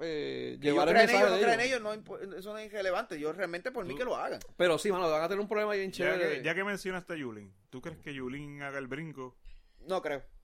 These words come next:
Speaker 2: Yo no creo que Yulín haga el
Speaker 1: Depende
Speaker 2: brinco.
Speaker 1: de lo que le ofrezcan.
Speaker 3: Oye, Yulín está haciendo
Speaker 2: Ok. Lo que
Speaker 3: eh,
Speaker 2: pasa es que el par-, eh, si el movimiento, si el movimiento o el partido, como ellos se quieran llamar, les salga del culo llamarse,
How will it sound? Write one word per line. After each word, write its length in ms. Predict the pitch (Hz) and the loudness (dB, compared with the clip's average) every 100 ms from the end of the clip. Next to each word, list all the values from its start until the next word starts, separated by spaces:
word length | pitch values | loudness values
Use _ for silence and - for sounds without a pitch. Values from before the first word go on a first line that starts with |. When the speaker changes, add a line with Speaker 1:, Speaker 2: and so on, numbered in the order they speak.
| _ - _ _ - _ _ | _ -20 _ _ -20 _ _
Speaker 2:
Yo 140 | 170 202 | -6 -4
no 80 | |
creo 140 | 180 175 | -4 -6
que 100 | 170 | -6
Yulín 200 | 165 160 | -10 -10
haga 100 | 151 | -2
el 60 | |
Speaker 1:
Depende 300 | 170 185 196 | 0 2 6
Speaker 2:
brinco. 20 | 214 | 6
Speaker 1:
de 60 | |
lo 80 | 214 | 6
que 60 | 202 | 4
le 40 | |
ofrezcan. 380 | 180 147 - - _ _ - | 2 0 -6 -14 _ _ -12
Speaker 3:
Oye, 200 | 117 131 143 | -8 -8 -6
Yulín 260 | 143 170 240 | -2 -2 -2
está 180 | 240 | -4
haciendo 440 | 233 240 226 214 196 | -4 -4 -6 -6 0
Speaker 2:
Ok. 400 | 180 165 123 - - - - | 0 0 -4 -8 -16 -20 2
Lo 120 | 233 | 4
que 80 | 147 | 6
Speaker 3:
eh, 20 | |
Speaker 2:
pasa 220 | 233 247 294 | 4 2 0
es 60 | |
que 100 | 294 | 0
el 60 | 269 | -2
par-, 220 | 220 - | -2 -2
eh, 300 | 214 220 - | -2 -2 -4
si 140 | 214 202 | -4 -4
el 80 | |
movimiento, 680 | 202 208 202 233 254 277 269 - | -2 -8 -6 -10 -4 -6 -6 -10
si 120 | 208 | -6
el 80 | 196 | -6
movimiento 560 | 196 190 208 247 254 247 | -6 -8 -8 -4 -2 -2
o 60 | |
el 60 | 226 | 0
partido, 400 | 208 202 240 202 | 0 0 -4 -4
como 180 | 165 165 | -4 -4
ellos 160 | 202 214 | -6 -6
se 120 | 208 | -6
quieran 240 | 214 220 | -6 -4
llamar, 240 | 202 208 202 | -4 -4 -4
les 160 | 180 | -6
salga 220 | 185 196 | -6 -4
del 120 | 202 190 | -4 -4
culo 220 | 202 202 | -6 -4
llamarse, 400 | 190 170 - | -4 -6 -8